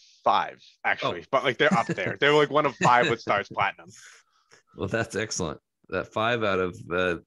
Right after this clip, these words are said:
Speaker 2: hundreds or, or thousands is a really good number.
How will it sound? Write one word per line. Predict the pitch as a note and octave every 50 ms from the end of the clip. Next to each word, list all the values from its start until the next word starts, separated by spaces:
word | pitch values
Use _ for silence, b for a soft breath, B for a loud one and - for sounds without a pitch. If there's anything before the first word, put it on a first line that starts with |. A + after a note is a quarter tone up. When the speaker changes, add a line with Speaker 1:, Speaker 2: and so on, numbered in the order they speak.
| _ -
Speaker 2:
hundreds | - A2+ A2+ A2+ G2 G#2 F2 C#2+ F2+
or, | F2 E2+ F2 - F#2+
or | F#2 E2+
thousands | - G2+ A2 A2+ G#2+ F#2 E2+ F2 F2+ -
is | E2+ E2+ E2 - - _ _ _ _ -
a | F2 E2 D2
really | - E2+ G#2 F#2 F#2
good | D2 F2 E2 D#2+ D2+
number. | F2 F2 E2 - -